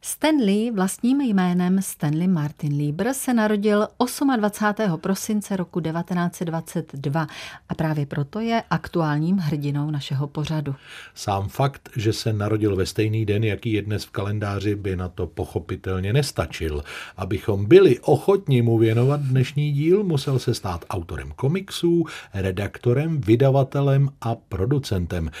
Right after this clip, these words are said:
Speaker 2: Zkrátka musel být tím, kdo z malé rodinné firmy Timely Comics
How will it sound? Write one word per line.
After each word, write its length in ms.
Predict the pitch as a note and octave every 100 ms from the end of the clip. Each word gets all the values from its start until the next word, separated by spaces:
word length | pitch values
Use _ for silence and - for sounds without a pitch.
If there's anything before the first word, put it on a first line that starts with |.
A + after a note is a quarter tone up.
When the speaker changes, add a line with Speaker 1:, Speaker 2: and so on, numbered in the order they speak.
| - -
Speaker 2:
Zkrátka 640 | - - G#2 A#2 C#3 - A2+
musel 420 | G2+ G#2+ - C3+
být 260 | A#2+ D#2 -
tím, 380 | - B2+ C#3+ F3+ F3+
kdo 260 | A#2 G#2+
z 80 | F#2
malé 360 | G#2 C3 E3+ E3
rodinné 460 | C#3 C#3 C#3+ C3+
firmy 500 | B2+ B2 A#2+ A#2 A2+ - _ -
Timely 460 | A2+ A2+ F#2+ E2+ D#2 -
Comics 560 | G#2 A2 F3 - -